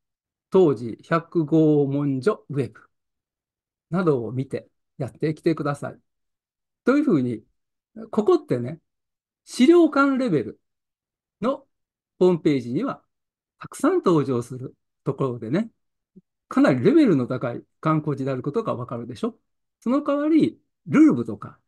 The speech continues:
ああいうレベルの観光ガイドでは登場しないんです。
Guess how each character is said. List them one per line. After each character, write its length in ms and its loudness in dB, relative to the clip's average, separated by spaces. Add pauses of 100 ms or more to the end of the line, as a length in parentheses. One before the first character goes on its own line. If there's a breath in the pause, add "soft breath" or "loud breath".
(120)
あ 120 2
あ 40 4
い 40 2 (100)
う 100 4
レ 140 2
ベ 120 0
ル 120 0
の 180 4
観 280 0
光 200 -2
ガ 120 -4
イ 60 -6
ド 120 -10
で 80 -2
は 180 -4 (760)
登 220 4
場 400 -4 (140)
し 180 -6
な 140 0
い 20 -10
ん 40 -12
で 100 -20
す。 180 -20